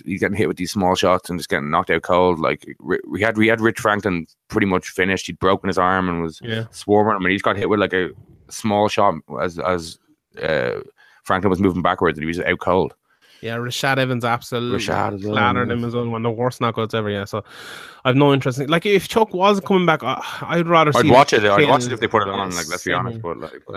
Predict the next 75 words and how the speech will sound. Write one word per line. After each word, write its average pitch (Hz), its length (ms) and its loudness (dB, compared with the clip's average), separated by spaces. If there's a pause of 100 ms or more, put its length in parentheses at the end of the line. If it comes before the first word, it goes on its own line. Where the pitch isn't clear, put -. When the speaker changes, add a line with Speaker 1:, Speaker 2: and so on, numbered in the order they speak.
Speaker 2:
Uh, - 60 -12
on 120 140 -4
a, 98 220 -8 (180)
we'd 156 160 2
have 151 160 2
to 135 120 0
fly 143 300 2
to 139 120 -4
the 127 100 -4
Mine 131 200 2
Iowa 127 460 2
to 117 100 -12
see 123 140 -6
that 117 160 0
again. 120 140 -2
Speaker 1:
<laughs> 123 380 -2
Speaker 2:
to 120 220 -6
Dave & 117 260 -4
Buster's 117 360 -2
to - 60 -20
see 117 120 -4
it, 110 100 -2
but 113 140 -6 (300)
I, 147 80 2
I 139 60 -2
Speaker 1:
Don't 196 120 2
Speaker 2:
thought 220 60 2
Speaker 1:
take 202 80 2
my 170 80 -2
Speaker 2:
the - 60 2
Speaker 1:
app. - 100 0
Speaker 2:
Ch-, 95 520 -12
the, 143 80 -4 (140)
<laughs> 170 400 6
the 127 60 -2
Chael 147 300 4
Sonnen 135 440 4
fight 110 240 0
would 120 80 -2
have 110 60 -6
been 113 160 -2
better. 117 220 2
It 98 60 -6
might, 113 200 -6
might 120 160 -6
have 110 60 -8
been 113 160 -6
less 117 180 -6
damage 120 340 -2
and 113 80 -6
stuff 110 220 -6
for 110 100 -8
him, 104 120 -6 (560)
but 104 180 -4
yeah, 104 260 0
I 98 140 -2
Speaker 1:
Yeah, 139 80 2
you 127 80 0
Speaker 2:
don't - 20 0
Speaker 1:
should, 110 140 -12
Speaker 2:
know. 98 80 -18
Speaker 1:
Chuck 147 240 0
should 127 140 -2
fight 107 260 2
Chael 95 420 4
and 78 100 -6
just, - 180 -14
Speaker 2:
Mm-hmm. 131 340 -8
Speaker 1:
he 95 60 -10
just 92 120 -12
get 92 100 -10
humped 95 300 -6
for, 85 200 -8
like, 78 180 -8
oof, 78 180 -8